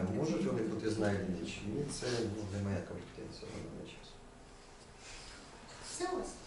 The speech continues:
Speaker 1: Да, я можу надати документи суду, підтверджуючи всі слова, які зараз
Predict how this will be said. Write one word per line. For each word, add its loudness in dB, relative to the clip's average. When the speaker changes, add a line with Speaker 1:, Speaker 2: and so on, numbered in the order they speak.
Speaker 1:
Да, 10
я 12
можу 6
надати 6
документи 4
суду, -2
підтверджуючи 2
всі -2
слова, 4
які 4
зараз 4